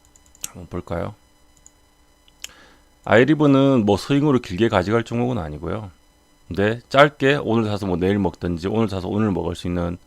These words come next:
네, 그런 종목인데 이것도 근거가 있게 살 수가 있어요. 자, 어, 이 부분 구간을 한번 보면 보세요.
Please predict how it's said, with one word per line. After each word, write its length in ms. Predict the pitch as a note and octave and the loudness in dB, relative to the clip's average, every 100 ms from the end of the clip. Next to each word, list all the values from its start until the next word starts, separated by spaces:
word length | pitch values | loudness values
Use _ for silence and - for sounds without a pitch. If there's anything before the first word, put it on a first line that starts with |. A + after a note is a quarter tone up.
| _ _ | _ _
네, 240 | E2 D2+ - | -12 -10 -6
그런 380 | G#2 A2 G#2+ | -2 0 0
종목인데 580 | G2 F2 D#2+ E2 F#2 F#2 - _ - - - _ | -2 -6 -6 -6 -4 -6 -8 _ -20 -20 -20 _
이것도 480 | A#2 C#3+ D3 C#3 A#2 | 2 2 2 2 2
근거가 440 | - G#2 C3+ C#3 | 2 2 6 8
있게 540 | B2+ C#3+ - A2+ A2+ F2 | 6 4 0 2 2 0
살 200 | - G#2+ | -2 -8
수가 200 | - G#2+ | -2 -2
있어요. 420 | E2+ E2 D#2+ D#2 E2 _ _ _ _ _ _ _ _ _ _ _ _ _ _ | -2 -6 -8 -10 -16 _ _ _ _ _ _ _ _ _ _ _ _ _ _
자, 400 | - E2 F2+ A2+ _ _ _ _ - - - - - - _ _ - _ _ _ _ _ _ - - | -6 -2 -2 -6 _ _ _ _ -20 -20 -20 -20 -20 -20 _ _ -20 _ _ _ _ _ _ -20 -18
어, 260 | G1+ - - - - - _ _ _ _ _ _ _ _ _ _ _ | -16 -16 -18 -20 -20 -20 _ _ _ _ _ _ _ _ _ _ _
이 260 | A#2 B2 C3+ | -2 2 2
부분 300 | G#2+ F#2 G#2 | 0 -2 -2
구간을 380 | F#2+ F2+ G2 F2 | -2 0 0 0
한번 260 | E2 E2 | -4 -6
보면 460 | D#2 F2 F#2 F#2+ D#2 | -6 -4 -4 -4 -8
보세요. 480 | - - E2 F2 G#2+ | -14 -14 -12 -12 -14